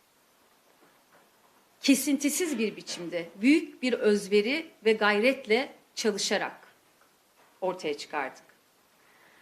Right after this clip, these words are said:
Gördüğünüz gibi bugüne kadar sizlere söz verdiğimiz üzere yaptığımız her şeyi açık bir biçimde aşama aşama olgunlaştıkça, sonuçlandıkça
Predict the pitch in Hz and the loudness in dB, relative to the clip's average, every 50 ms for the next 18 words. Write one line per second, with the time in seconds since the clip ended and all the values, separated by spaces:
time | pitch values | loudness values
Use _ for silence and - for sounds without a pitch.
0 | _ _ _ _ _ - - - _ _ _ _ _ _ _ _ _ - - 262 | _ _ _ _ _ -20 -20 -20 _ _ _ _ _ _ _ _ _ 2 6 8
1 | 269 269 269 240 294 330 359 381 381 330 - - 294 - 302 330 359 427 466 - | 8 8 8 6 2 2 2 0 -2 -2 -2 -2 -2 0 2 2 0 0 -2 -4
2 | 233 226 285 285 320 311 320 320 311 269 233 262 277 330 381 - - - - - | -6 -4 0 2 4 2 2 2 0 0 2 4 2 2 0 -4 -8 -12 -8 -6
3 | 269 240 226 254 269 302 302 302 - 302 294 254 262 262 254 247 247 240 262 269 | -4 -2 2 2 2 2 0 0 0 0 0 0 2 4 4 4 2 0 0 0
4 | 285 294 262 254 226 196 208 190 185 196 214 - - - _ _ _ _ _ _ | 0 0 0 -2 -4 -2 0 0 0 0 -2 -2 -6 -16 _ _ _ _ _ _
5 | _ _ _ _ _ _ _ _ _ _ _ _ _ _ - 247 240 254 254 - | _ _ _ _ _ _ _ _ _ _ _ _ _ _ 2 2 2 2 0 -6
6 | - 349 339 349 349 - - - - 339 359 370 359 - - 214 180 170 165 - | -6 -4 -2 -2 -4 -4 -4 0 2 4 4 4 2 -2 -2 -4 -4 -6 -8 -14
7 | - _ _ _ _ _ _ _ _ _ _ _ _ _ _ _ - 233 233 233 | -18 _ _ _ _ _ _ _ _ _ _ _ _ _ _ _ 0 0 0 2
8 | - 440 440 440 - 247 247 226 - - - - - - 165 165 151 175 202 269 | 4 2 2 2 2 -2 -2 -2 -2 -6 -10 -10 -10 -8 -8 -4 -4 -4 -4 -4
9 | - - _ _ - 226 240 240 - 302 285 302 349 370 349 302 - - - 233 | -6 -14 _ _ -2 0 0 0 2 0 2 2 4 2 2 2 0 -2 -4 -2
10 | 220 240 269 311 311 - - _ - - 226 240 233 220 269 277 277 269 269 269 | -2 0 -2 -2 -4 -8 -16 _ 2 4 4 4 4 4 2 2 4 2 2 0
11 | - - - 311 - - - 294 285 294 302 - - - _ _ - - 262 247 | -2 -8 -10 -12 -10 -4 0 0 0 0 0 -4 -12 -20 _ _ -6 0 2 2
12 | 254 240 247 - - 262 247 247 254 262 294 - - - 277 277 302 294 | 2 2 -2 -4 -2 0 0 0 0 -2 -6 -8 -4 -2 0 0 0 -4